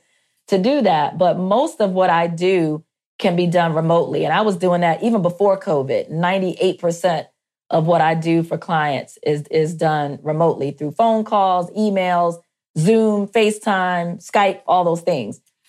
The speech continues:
So, um, so yeah, you don't necessarily have to search within your area. And there are professional directories that you can go to. Um, so the Alliance of Professional Health Advocates, or afa, they have a directory. Um,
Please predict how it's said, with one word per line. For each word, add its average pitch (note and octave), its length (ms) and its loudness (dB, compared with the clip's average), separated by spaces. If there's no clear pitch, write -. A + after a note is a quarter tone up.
So, F3+ 500 2
um, F3 300 -2
so - 140 -2
yeah, G3 180 2
you E3+ 160 -2
don't G#3 240 0
necessarily F#3+ 640 0
have E3+ 260 -4
to E3 80 -14
search E3 320 -2
within D#3+ 320 -4
your D3 160 0
area. E3 560 0
And G#3 200 2
there C#4+ 180 2
are B3+ 180 0
professional G3+ 600 -2
directories F#3 880 -2
that F#3+ 340 2
you G3 160 -2
can F#3+ 200 -4
go F3+ 220 2
to. F#3+ 500 0
Um, D#3+ 240 -2
so D#3+ 300 0
the D#3+ 340 0
Alliance E3+ 640 0
of E3 180 -4
Professional E3+ 600 -2
Health E3 300 -2
Advocates, F#3 600 -2
or - 160 -4
afa, F3 420 0
they E3+ 100 2
have F3+ 180 0
a F#3+ 60 -2
directory. G3+ 760 0
Um, D3+ 440 0